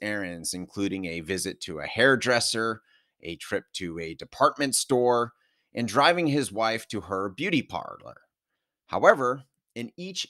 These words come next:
instance, he finds himself slipping into daydreams where he displays confidence, bravery, and competence. As the story progresses, Mitty's daydreams and reality begin to blur, and he finds himself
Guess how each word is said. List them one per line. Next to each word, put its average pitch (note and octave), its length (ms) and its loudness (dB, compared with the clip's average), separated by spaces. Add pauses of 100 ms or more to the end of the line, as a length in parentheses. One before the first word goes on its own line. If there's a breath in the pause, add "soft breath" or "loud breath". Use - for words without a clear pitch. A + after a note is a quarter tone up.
instance, A#2+ 680 -6
he A#2+ 180 -8
finds - 480 -6
himself A#2+ 600 -2
slipping D3+ 580 -2
into B2 260 -4
daydreams G2 680 -4
where A2+ 180 -2
he D3 200 -6
displays A2+ 580 -4
confidence, B2+ 800 -4 (420)
bravery, G2 680 -2 (320)
and E2+ 160 -10
competence. - 800 -4 (840)
As B2+ 140 -2
the D3+ 80 0
story G3+ 320 4
progresses, A#2+ 640 0
Mitty's D3+ 460 -4
daydreams A2 880 -4
and A2+ 320 -4
reality A2+ 520 0
begin G#2+ 320 -4
to C#3+ 60 0
blur, B2 400 -2 (600)
and B2+ 120 -2
he D3+ 120 2
finds G3 480 0
himself C3+ 440 0